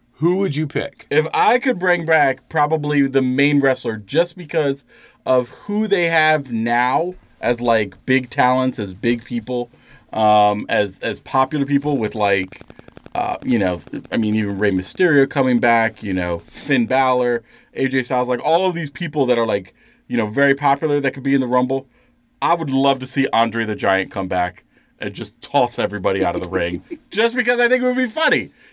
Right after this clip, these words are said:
Speaker 2: to see him come back, 'cause even, I mean, you, he's the kind of person that would even dwarf people like Drew McIntyre,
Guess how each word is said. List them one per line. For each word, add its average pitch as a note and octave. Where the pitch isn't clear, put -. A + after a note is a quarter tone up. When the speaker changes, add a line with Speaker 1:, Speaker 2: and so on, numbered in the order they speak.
Speaker 2:
to F#3+
see A3+
him B3
come F3+
back, D3
'cause F3
even, A#3
I E3
mean, F#3
you, G3+
he's A3
the A3+
kind G#3
of D#3+
person F3+
that D#3
would D#3
even D3
dwarf D3
people B2
like G#2
Drew A2
McIntyre, F#2+